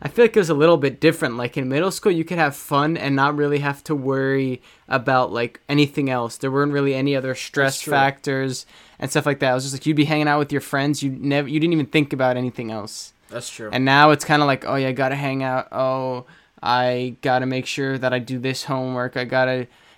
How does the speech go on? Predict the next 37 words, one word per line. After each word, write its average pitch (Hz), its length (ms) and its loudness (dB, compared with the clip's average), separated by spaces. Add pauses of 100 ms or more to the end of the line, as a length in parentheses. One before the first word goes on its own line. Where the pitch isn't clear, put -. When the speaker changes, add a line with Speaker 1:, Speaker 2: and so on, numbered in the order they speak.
Speaker 1:
get 135 200 0
home 139 340 0
to - 180 -6
do 135 140 0
my 127 120 0
chores. 135 360 -4
I 131 40 -4
gotta 135 200 0
do 131 160 -2
this." 131 240 -2
I 131 60 -2
feel 151 180 2
like 147 100 0
we 143 80 4
have 131 100 -2
a 127 60 -2
lot 131 160 2
more 135 160 -2
responsibility 131 840 -2
now. 143 260 2
And 135 140 -4
while 131 100 2
we 151 80 2
could 180 160 -2
still 185 200 2
hang 143 260 2
out 131 120 4
with 135 160 0
our 127 120 0
friends 131 520 -4
and 127 220 -4
it'd 135 260 -8
be 147 120 -2
a 135 80 0
lot 131 180 4
of 127 80 -2
fun, 127 440 -4